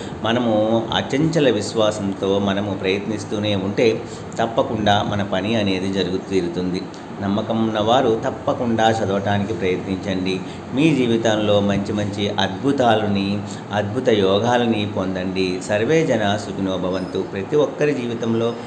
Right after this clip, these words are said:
కూడా మంచి అనేది జరగాలనేదే మన ఆశ. ఏ మంత్రము ఎవరికి సిద్ధిస్తుందో తెలియదు.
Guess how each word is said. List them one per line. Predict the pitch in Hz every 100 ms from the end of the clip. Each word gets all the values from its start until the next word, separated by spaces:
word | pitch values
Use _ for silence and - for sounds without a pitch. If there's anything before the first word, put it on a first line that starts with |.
| - -
కూడా | 110 120 101 104 98
మంచి | 98 113 147 147
అనేది | 117 117 117 107 101 95
జరగాలనేదే | 101 98 120 120 113 101 98 104
మన | 104 92
ఆశ. | 87 87 95 - - - -
ఏ | 113 151
మంత్రము | 151 139 135 135 123
ఎవరికి | 101 104 143 131 123
సిద్ధిస్తుందో | 123 101 113 110 110 110 107
తెలియదు. | 107 95 92 92